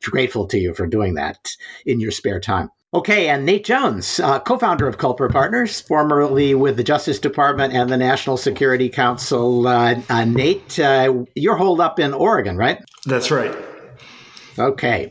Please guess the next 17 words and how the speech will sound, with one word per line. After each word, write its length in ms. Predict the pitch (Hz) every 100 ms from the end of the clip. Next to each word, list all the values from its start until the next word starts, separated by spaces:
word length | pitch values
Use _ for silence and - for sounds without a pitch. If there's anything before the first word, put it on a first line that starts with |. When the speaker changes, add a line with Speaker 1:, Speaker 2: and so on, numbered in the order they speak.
| - 131
Speaker 2:
Nice, 160 | 135
Speaker 1:
Uh, 160 | 143 160
Nick 80 | 139
Speaker 2:
cloudy, 320 | 135 135 123
Speaker 1:
Weaver? 120 | 120
Speaker 2:
rainy 200 | 131 131
day 240 | 123 117 110
today. 400 | 104 104 104 - - -
Speaker 1:
<laughs> 280 | - - -
Of 100 | 214
course 340 | 285 302 -
it 220 | 240 208
is. 260 | 220 165 - 202 - - 160
Speaker 2:
Not 320 | 135 123 -
surprisingly. 640 | 143 131 120 - - -
Speaker 1:
<laughs> 100 | 92
It's, 240 | 156 170